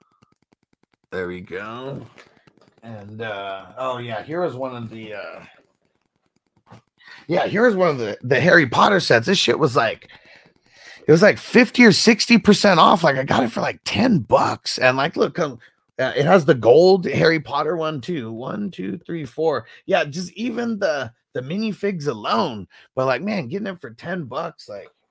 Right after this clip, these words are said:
man, I had to do it. I got, like, four of 'em. I got one of 'em, uh,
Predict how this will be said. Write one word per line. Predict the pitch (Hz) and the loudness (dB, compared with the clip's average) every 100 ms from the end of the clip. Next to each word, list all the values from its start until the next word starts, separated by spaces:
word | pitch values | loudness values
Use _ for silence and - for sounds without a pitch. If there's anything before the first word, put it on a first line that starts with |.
| _ | _
man, | - 113 _ _ _ _ _ _ _ _ - | -20 -20 _ _ _ _ _ _ _ _ -12
I | |
had | - 165 | -8 -8
to | 143 | -10
do | 143 160 | -14 -12
it. | |
I | 120 | -12
got, | 135 | -14
like, | 127 107 | -16 -18
four | _ 135 120 | _ -14 -14
of | 90 | -16
'em. | 85 95 _ - _ _ _ _ _ _ _ _ _ _ _ _ _ _ _ _ _ _ _ _ _ _ - | -20 -20 _ -20 _ _ _ _ _ _ _ _ _ _ _ _ _ _ _ _ _ _ _ _ _ _ -20
I | 113 | -10
got | 120 104 | -10 -10
one | 127 135 | -12 -12
of | 123 | -10
'em, | 117 117 110 | -8 -8 -8
uh, | 113 107 104 | -10 -12 -16